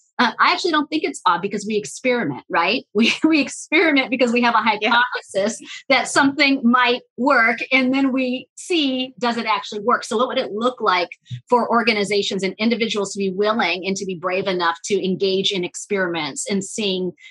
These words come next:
Speaker 1: um, how and if it works without knowing whether or not it's going to? So embracing the uncertainty. And then the other two things I think in, uh, that you're bringing up, Tina, is this notion of, uh, the identity and the power stuff,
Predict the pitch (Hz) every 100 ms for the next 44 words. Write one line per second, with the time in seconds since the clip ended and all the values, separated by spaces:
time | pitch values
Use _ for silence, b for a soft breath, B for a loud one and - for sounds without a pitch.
0 | B 196 180 165 - 254 247 - 190 214
1 | 214 185 - 196 233 180 - - 196 190
2 | 202 190 190 190 180 160 165 180 185 175
3 | 165 - - 180 165 160 - 165 139 -
4 | 190 180 190 - 175 160 165 147 139 202
5 | 233 262 311 - 277 - 214 202 202 208
6 | - 208 190 _ 190 185 185 185 220 277
7 | 294 233 185 - 190 180 B B - 233
8 | 247 247 247 254 247 196 - - 185 180
9 | 185 214 208 202 202 190 190 202 240 196
10 | 175 - - 196 196 180 - - 135